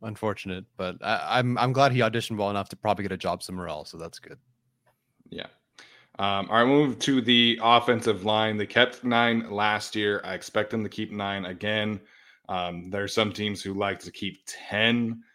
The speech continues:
Speaker 2: Uh, I don't really think the Chargers have a tenth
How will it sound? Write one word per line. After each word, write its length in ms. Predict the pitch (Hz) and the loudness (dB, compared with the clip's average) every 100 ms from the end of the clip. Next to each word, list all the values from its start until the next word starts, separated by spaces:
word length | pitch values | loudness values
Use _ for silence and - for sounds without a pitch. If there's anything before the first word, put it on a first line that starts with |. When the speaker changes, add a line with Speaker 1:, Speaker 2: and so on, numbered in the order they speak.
| _ _ - | _ _ -6
Speaker 2:
Uh, 200 | 92 92 | -4 -2
I 120 | 92 | -2
don't 180 | 107 101 123 | -4 -4 2
really 200 | 113 107 | 2 2
think 240 | 120 104 | -2 -2
the 60 | 101 | -2
Chargers 420 | - 107 101 - | 2 2 0 -8
have 420 | - 104 104 95 | -4 0 0 -2
a 80 | 98 | -12
tenth 540 | - - 107 107 - | -12 -8 -4 -6 -8